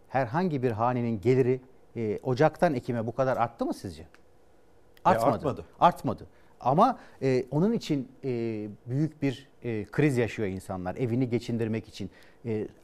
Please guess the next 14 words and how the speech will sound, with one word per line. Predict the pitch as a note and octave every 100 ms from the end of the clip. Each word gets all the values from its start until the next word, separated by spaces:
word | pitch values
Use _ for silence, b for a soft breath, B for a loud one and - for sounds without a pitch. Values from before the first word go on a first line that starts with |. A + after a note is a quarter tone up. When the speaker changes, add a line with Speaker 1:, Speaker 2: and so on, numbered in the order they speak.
| - - -
Speaker 1:
taksici | D3 - F#3+
de | F3 - -
taksisine | B2+ - - C3+ A#2 - - B2+ A#2
adam | A#2+ A#2 E3
bulamıyor. | G3 G3 G3 G#3+ -
Restoranlar | - D3+ - F3+ F#3 G3+ F3+
da | C#3
aynı | C3+ B2
şekilde | - A2+ B2 D#3 F3+ B B
müşteri | B2 A#2+ D3 D#3+
bulamamaktan | C3 B2+ D#3 C3 - G#2
şikayet | F2 - F#2+ D#2 F#2
ediyor. | D#2+ F2+
Dolayısıyla | A#2+ D3 D#3+ F#3+ D#3+